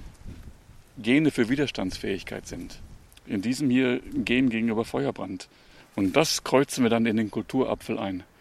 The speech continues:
Ja, und dann brauchen wir viele, viele Rückkreuzungen, um alles, was nicht erwünscht ist, von diesen Eigenschaften wieder zu verdrängen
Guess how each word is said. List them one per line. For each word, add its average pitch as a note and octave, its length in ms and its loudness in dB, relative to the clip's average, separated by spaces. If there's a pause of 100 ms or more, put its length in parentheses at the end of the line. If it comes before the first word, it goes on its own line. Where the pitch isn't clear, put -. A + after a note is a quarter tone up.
Ja, G2+ 100 0
und G#2+ 240 -2
dann A#2 120 6
brauchen A2 200 4
wir G2 80 4
viele, C#3 320 2
viele G#2+ 220 4
Rückkreuzungen, A2+ 760 4 (320)
um A#2+ 180 0
alles, F3 400 6 (520)
was A#2+ 200 4
nicht F3+ 220 2
erwünscht B2+ 440 4
ist, A#2+ 120 2
von G#2+ 180 0
diesen B2 260 4
Eigenschaften A#2 580 2
wieder A2+ 160 4
zu A2+ 120 -6
verdrängen D3 540 6